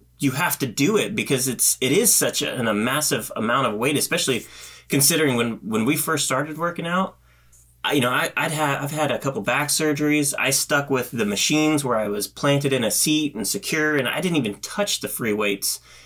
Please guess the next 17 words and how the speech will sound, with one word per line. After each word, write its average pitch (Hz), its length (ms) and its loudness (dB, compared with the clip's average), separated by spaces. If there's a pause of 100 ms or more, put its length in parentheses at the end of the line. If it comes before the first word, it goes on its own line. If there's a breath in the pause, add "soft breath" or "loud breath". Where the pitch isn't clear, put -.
(320 loud breath)
yet 151 240 4
alone 135 300 4
try 135 180 0
to 101 80 -2
bench 143 380 0
anything. 104 340 -2
So 117 180 2
by 135 140 2
the 123 80 2
time 185 300 0
I 147 100 2
finally 202 720 2
got 127 260 0
over 139 160 2
to 143 120 -4
the 123 100 0
bench, 180 480 -2